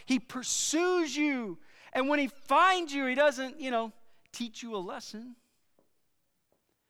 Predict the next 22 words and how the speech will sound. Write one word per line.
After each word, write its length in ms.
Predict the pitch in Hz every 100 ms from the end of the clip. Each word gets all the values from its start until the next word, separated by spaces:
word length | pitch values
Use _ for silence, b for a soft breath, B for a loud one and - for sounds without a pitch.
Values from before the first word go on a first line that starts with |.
| _ _ _ _ _
Gently 480 | - 190 - 196 175 -
picks 340 | 180 175 -
you 140 | 165 151
up, 200 | 143 - - - _ _ _ _ _ _ _ _
brings 280 | 135 131 -
you 60 |
back 300 | 123 120 - -
to 100 | -
the 60 | -
fold. 260 | _ _ _ _ _ _ _ _ _ _ _ _ _ _ _ _ _ _ _ _ _ -
And 80 |
maybe 220 | 151 202 208
this 280 | 196 -
morning 380 | 185 202 202 185
you 100 | 185
would 120 | 175
say 280 | - 190 185
in 120 | 170 170
this 120 | 160
season, 640 | - 180 175 156 165 156
when 100 |
you 80 | 143